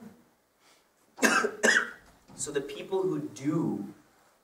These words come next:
their lifestyles do revolve around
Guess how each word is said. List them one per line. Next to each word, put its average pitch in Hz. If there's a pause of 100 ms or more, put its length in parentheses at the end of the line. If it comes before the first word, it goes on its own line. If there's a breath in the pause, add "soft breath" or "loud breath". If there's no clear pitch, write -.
(140)
their 147
lifestyles 156
do 180
revolve 113
around -